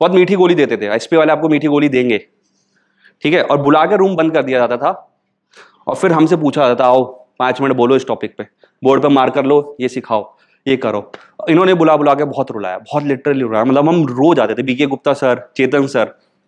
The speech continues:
रुला देते थे, and वो जो रुलाया ना, वही हमें स्ट्रॉन्ग बना सके।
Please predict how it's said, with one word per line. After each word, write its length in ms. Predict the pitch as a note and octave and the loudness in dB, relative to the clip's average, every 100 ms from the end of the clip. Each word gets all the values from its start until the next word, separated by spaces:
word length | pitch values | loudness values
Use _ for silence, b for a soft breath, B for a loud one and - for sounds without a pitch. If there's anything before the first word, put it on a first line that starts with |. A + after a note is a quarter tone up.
| _ | _
रुला 260 | C3+ C3+ C3+ | 0 2 2
देते 240 | B2 G#2 | 0 -6
थे, 120 | - F2+ _ _ _ _ - | -12 -20 _ _ _ _ -6
and 160 | D#3 D#3+ | -4 0
वो 80 | F3+ | 2
जो 100 | G3+ | 4
रुलाया 360 | C3+ B2 C#3 | 2 2 0
ना, 300 | D3 D#3 - _ | -2 -4 -8 _
वही 400 | B2+ C3 D#3+ - - - | -2 0 2 -2 -6 -6
हमें 180 | A#2 | -4
स्ट्रॉन्ग 320 | C3 - A2 G#2+ | -4 -4 -6 -6
बना 180 | G2 | -8
सके। 340 | F#2+ _ _ | -10 _ _